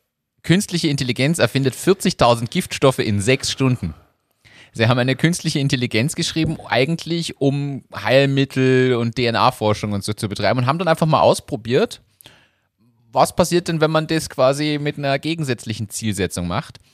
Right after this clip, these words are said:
Und diese K I hat's geschafft, chemische Kombinationen zu finden für vierzigtausend verschiedene Giftstoffe, die neu sind,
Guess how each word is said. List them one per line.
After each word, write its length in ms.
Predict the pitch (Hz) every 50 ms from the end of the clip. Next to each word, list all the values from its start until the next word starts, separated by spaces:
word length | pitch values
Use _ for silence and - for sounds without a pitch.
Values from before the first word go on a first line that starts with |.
| - - - - _
Und 180 | - 123 117
diese 220 | - 139 127 143 139
K 220 | - - 127 101
I 180 | 92 156 202 165
hat's 240 | 160 - - -
geschafft, 540 | - - - - 139 131 185 - - - - _ _ _ _ _ _ _ _ _ _ _ _
chemische 520 | - - - 147 175 214 240 233 - - 190
Kombinationen 960 | - - 151 151 147 143 131 120 113 - - - 135 147 175 202 202 202 185
zu 160 | - - 156
finden 600 | - - 156 165 180 180 175 185 180 180 185 180 - _ _ _
für 320 | _ _ _ - - 143 143
vierzigtausend 1600 | - - - - 214 240 254 - _ _ - - - 240 240 240 - - - - 165 - 123 139 156 165 - 175 170 170 -
verschiedene 540 | - - 139 131 - - 160 175 175 160 151 -
Giftstoffe, 760 | - 143 147 - - - - - - 90 90 - - 107 - _ _ _ _
die 80 | 123 123
neu 300 | 120 117 113 120 127 123
sind, 400 | 110 - 82 82 98 143 180